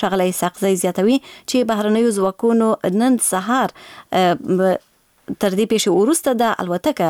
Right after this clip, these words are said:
له هوا څخه ویشتلې او له منځه یې وړې ده. په افغانستان کې میشت بهرني ځواکونه تر ډیره له بې پیلوټ الوتکو څخه د استخباراتي معلوماتو او د وسلوالو مخالفینو د ویشتلو لپاره کار اخلي. ناټو ځواکونو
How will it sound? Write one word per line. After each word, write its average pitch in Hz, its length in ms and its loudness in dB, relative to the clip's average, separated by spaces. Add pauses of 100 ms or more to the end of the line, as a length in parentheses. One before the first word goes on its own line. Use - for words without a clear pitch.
(140)
له 170 60 -2 (100)
هوا 190 140 2
څخه - 240 -6
ویشتلې 311 380 0 (180)
او 240 200 2
له 226 60 2
منځه 240 280 0
یې 156 100 0
وړې 160 200 0
ده. 170 80 0 (320)
په - 100 0
افغانستان 294 400 0
کې 233 160 -2
میشت 233 200 -2
بهرني 202 420 0
ځواکونه 202 400 0
تر 175 180 -2
ډیره 226 180 2 (100)
له 165 60 2 (120)
بې 170 60 0 (100)
پیلوټ 180 260 -2
الوتکو 165 420 -2
څخه 277 140 -2 (400)
د 220 120 2
استخباراتي 214 600 -2
معلوماتو 214 460 0
او 220 180 0
د 180 120 2
وسلوالو 185 440 0
مخالفینو 170 480 -2
د 180 160 0
ویشتلو 254 400 0
لپاره 190 260 -2 (220)
کار 165 220 0
اخلي. - 260 -4 (460)
ناټو 202 320 0
ځواکونو 247 360 0